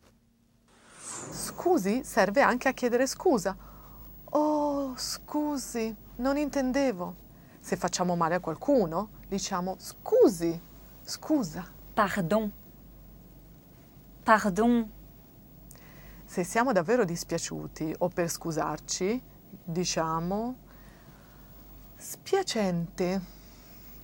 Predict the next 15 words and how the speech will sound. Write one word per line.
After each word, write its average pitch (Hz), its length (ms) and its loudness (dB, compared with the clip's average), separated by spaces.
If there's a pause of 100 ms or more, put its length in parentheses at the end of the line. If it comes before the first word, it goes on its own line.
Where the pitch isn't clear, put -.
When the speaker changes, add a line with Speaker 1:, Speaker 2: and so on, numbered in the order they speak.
(1120)
Speaker 2:
Je 202 340 6
regrette. 262 720 8 (1400)
Je 180 180 0
regrette. 208 760 4 (460)
Speaker 1:
Se - 220 -6
tutto 269 380 -2
va 185 100 2
bene, 165 480 -2 (160)
potete 185 340 -2
rispondere 180 680 -2 (520)
"Va 180 200 4
bene". 196 340 8 (840)
Speaker 2:
Ce 330 440 10
n'est 277 380 10 (120)
rien. 190 340 8